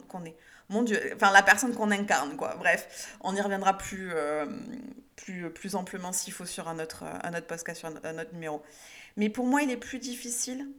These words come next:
de rester dans une situation qui ne nous vient, convient pas émotionnellement, dans un travail qui ne nous convient pas, dans une organisation qui ne nous convient pas.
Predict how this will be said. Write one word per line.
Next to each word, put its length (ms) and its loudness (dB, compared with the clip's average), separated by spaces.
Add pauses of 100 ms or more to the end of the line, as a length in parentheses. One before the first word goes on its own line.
(360)
de 180 0
rester 360 0
dans 100 -2
une 120 -6
situation 760 -4
qui 140 -10
ne 60 0
nous 60 -4
vient, 160 -6
convient 340 -4
pas 140 -6
émotionnellement, 640 -8 (600)
dans 160 -8
un 80 -10
travail 400 -2
qui 140 -10
ne 60 -8
nous 60 -12
convient 300 -12
pas, 240 -12 (100)
dans 120 -8
une 200 -8
organisation 680 -6
qui 160 -16
ne 60 -12
nous 40 -16
convient 300 -14
pas. 180 -10